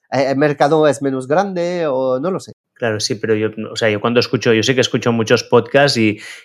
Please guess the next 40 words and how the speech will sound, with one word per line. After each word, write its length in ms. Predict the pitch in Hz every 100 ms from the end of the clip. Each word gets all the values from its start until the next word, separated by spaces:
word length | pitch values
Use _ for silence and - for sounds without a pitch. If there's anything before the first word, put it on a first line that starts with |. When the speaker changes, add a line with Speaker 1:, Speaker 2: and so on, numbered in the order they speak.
| -
Speaker 2:
y 120 | 120
em-, 140 | 110
empiezo 400 | 113 107 123 113
a 60 | 127
escuchar 440 | 123 131 113 120
historias 520 | 113 - 120 117 113 117
de, 140 | 113
de 140 | 110
horror, 480 | 113 101 107 120 110
de, 340 | 101 95 92 95 101
de 200 | 95 98
robar 560 | 98 98 98 101 95 _ _
contraseñas 1040 | 110 90 - - 110 107 98 95 95 98 92
y 80 | 95
de 300 | 95 92 90 - - _
el 120 | 104
ataque 340 | 92 104 95 104
de 80 |
las 180 | 95 90 -
pizzas 680 | 127 110 107 101 98 95
y 60 | 92
cosas 320 | - - 95
así 280 | 98 - 110
que, 280 | 104 95 95
que 80 | 98
se 100 | 98
hacen 160 | -
en 60 | 101
Estados 320 | - 101 98
Unidos, 260 | 101 107 117
y 60 |
aquí 260 | 90 - 107
yo 80 | 98
nunca 240 | 101 127
lo 120 | 104
he 20 |
oído, 300 | 90 117 98
¿no? 140 | 95 143
Pero 180 | 92 90
bueno, 240 | 113 92